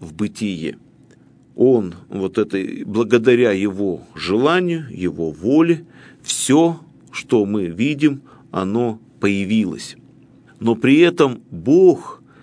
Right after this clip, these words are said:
никак не вмешивается, никак не участвует в жизни мира. Он буквально по Аристотелю, очень популярному в эту эпоху,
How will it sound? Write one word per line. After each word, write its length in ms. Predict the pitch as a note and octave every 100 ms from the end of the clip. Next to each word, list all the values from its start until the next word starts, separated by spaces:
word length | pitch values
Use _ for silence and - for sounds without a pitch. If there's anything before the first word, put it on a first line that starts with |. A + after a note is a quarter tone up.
| - _
никак 560 | A2+ C#3 C#3 F3+ F3+ F3
не 140 | D#3+
вмешивается, 960 | D#3 D#3 D#3 A#2 - - G1+ - - - - _ _ - -
никак 640 | A2+ B2 E3+ F3+ F3 - -
не 240 | G#2+ D#3
участвует 1000 | F3 E3+ - E3+ D3+ C3 - F#2+ F2 F2 -
в 100 | E2+
жизни 520 | D#2+ G#2 F#2+ F#2+ A2
мира. 360 | A2 F2+ D#2+ - - - - -
Он 160 | F#3
буквально 600 | E3+ C#3+ - C#3+ E3 C3+
по 300 | A2+ C3+ A#2+ -
Аристотелю, 760 | G#2+ G#2+ - E3+ F3+ F3 C3
очень 340 | C3 C3 A2+ - - - - _ -
популярному 840 | A2 C3+ C#3 D#3 D3 B2+ B2+ A#2+
в 80 | A#2
эту 280 | A#2+ A#2 A2
эпоху, 600 | G#2+ A#2 A#2 A2 - F#2